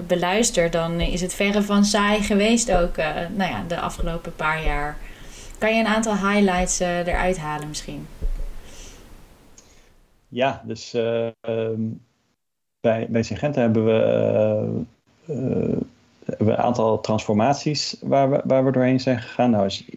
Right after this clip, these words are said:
Speaker 2: nou is doorgaans, ieder bedrijf is, eh, is, is aan het veranderen. Een hele wezenlijke voor, eh,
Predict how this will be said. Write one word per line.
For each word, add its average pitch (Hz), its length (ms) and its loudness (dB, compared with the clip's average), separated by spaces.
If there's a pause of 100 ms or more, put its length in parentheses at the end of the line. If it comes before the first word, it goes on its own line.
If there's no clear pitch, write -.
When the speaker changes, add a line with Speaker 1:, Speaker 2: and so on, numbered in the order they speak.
(180)
Speaker 2:
nou 104 220 -6 (160)
is 98 240 -12
doorgaans, 98 540 -2
ieder 110 180 2
bedrijf 101 540 0
is, 104 260 0
eh, 104 380 2
is, - 220 -2
is 113 260 -2
aan 104 100 4
het 101 120 0
veranderen. 107 540 2 (460)
Een 117 120 4
hele 123 200 4
wezenlijke 127 500 2
voor, 110 400 2
eh, 104 360 0